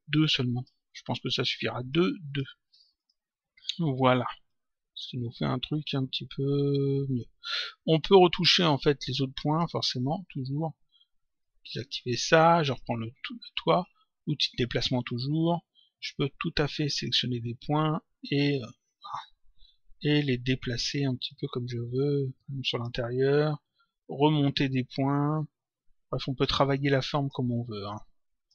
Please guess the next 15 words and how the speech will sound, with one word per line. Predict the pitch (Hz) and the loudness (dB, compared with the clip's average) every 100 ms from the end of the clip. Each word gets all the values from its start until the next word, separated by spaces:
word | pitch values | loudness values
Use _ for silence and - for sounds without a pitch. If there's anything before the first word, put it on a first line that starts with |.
| _ _ _ _ _ _ _ - | _ _ _ _ _ _ _ -18
C'est | - _ | -18 _
pas | 147 | -4
un | 139 | -4
problème. | - 123 123 123 120 113 - _ _ _ _ _ _ _ _ _ _ _ _ _ _ _ _ _ _ _ - _ _ _ _ _ _ _ _ - | -6 -12 -10 -10 -10 -14 -20 _ _ _ _ _ _ _ _ _ _ _ _ _ _ _ _ _ _ _ -20 _ _ _ _ _ _ _ _ -8
Voilà. | 139 127 135 147 156 _ - - - _ _ _ _ _ _ _ _ _ _ - | -6 -2 0 0 0 _ -20 -20 -20 _ _ _ _ _ _ _ _ _ _ -4
De | |
casser | 147 160 - - | 4 4 4 4
en | 170 147 | 2 4
fait | 156 143 | 0 0
la | 131 | -2
régularité, | 131 135 135 127 127 - 139 147 - _ - _ _ - | -2 0 0 0 -2 0 0 0 -6 _ -20 _ _ -6
euh, | 123 | -6
de | 120 | -4
la | 120 | -6
toiture. | - 123 - 143 151 | -4 -4 -2 -2 -2